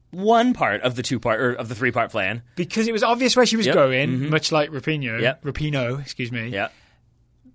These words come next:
Speaker 2: But somehow it didn't get there.
Speaker 1: She, I guess she did two-thirds of it, 'cause she picked a side, she stuck with the side, she just didn't hit it that hard, and that's kind of the issue.
Speaker 2: I think
Speaker 1: And she
Speaker 2: that's
Speaker 1: also
Speaker 2: it.
Speaker 1: maybe didn't hit it far enough to the side, so she ends up
Speaker 2: Yep.
Speaker 1: putting it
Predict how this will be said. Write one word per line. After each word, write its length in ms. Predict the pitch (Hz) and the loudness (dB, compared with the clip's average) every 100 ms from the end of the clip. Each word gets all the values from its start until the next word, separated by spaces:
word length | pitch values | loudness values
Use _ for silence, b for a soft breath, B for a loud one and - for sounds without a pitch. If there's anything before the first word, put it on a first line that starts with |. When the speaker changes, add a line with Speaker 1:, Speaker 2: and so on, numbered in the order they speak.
| _ _ | _ _
Speaker 2:
But 180 | 185 185 | -8 -2
somehow 300 | - 185 185 | 2 4 4
it 80 | 175 | 2
didn't 180 | 175 165 | 0 0
get 160 | 214 113 | -2 -4
there. 180 | 110 - | -10 -4
Speaker 1:
She, 160 | - | 0
I 80 | 185 | 2
guess 140 | 180 208 | 2 2
she 120 | 214 | 0
did 140 | 175 143 | -2 -2
two-thirds 440 | 165 147 135 98 | -2 -2 -2 -4
of 60 | 90 | -6
it, 100 | 85 | -4
'cause 160 | 131 | -2
she 160 | - 131 | -2 -2
picked 220 | 175 175 | -4 -4
a 60 | 156 | -2
side, 460 | 160 131 113 117 - | 2 2 2 -2 -6
she 160 | 131 | -6
stuck 240 | - 151 135 | 0 -2 -2
with 100 | 120 | -8
the 80 | |
side, 460 | 110 117 104 101 98 b b b | -4 0 2 0 -4 b b b
she 120 | - | -8
just 120 | 185 190 | -4 -2
didn't 160 | 180 | 0
hit 100 | 165 | -2
it 80 | 147 | 0
that 140 | 139 | -2
hard, 320 | 113 107 - - | 0 -6 -6 -4
and 120 | 135 | 0
that's 240 | 139 - - | 0 -2 -4
kind 240 | 156 147 | -2 0
of 60 | 131 | 2
the 120 | 120 | 0
issue. 200 | 117 104 | 0 -2
Speaker 2:
I 40 | |
think 100 | 104 | -2
Speaker 1:
And 80 | 123 | 0
she 60 | 139 | 2
Speaker 2:
that's 80 | 156 | 2
Speaker 1:
also 180 | 143 131 | 2 2
Speaker 2:
it. 20 | |
Speaker 1:
maybe 180 | 147 139 | 2 2
didn't 220 | 139 135 | 0 0
hit 160 | 135 135 | -2 -2
it 140 | 123 b b b b | -6 b b b b
far 340 | - - 131 123 | -18 0 2 4
enough 220 | 123 131 | 0 0
to 100 | 175 | -4
the 100 | 170 | -2
side, 320 | 196 196 190 | 0 0 0
so 120 | - 135 | 0 0
she 160 | 151 | 0
ends 160 | 151 156 | 0 2
up 60 | 143 | 2
Speaker 2:
Yep. 80 | |
Speaker 1:
putting 160 | 156 147 | 2 2
it 180 | 131 | 0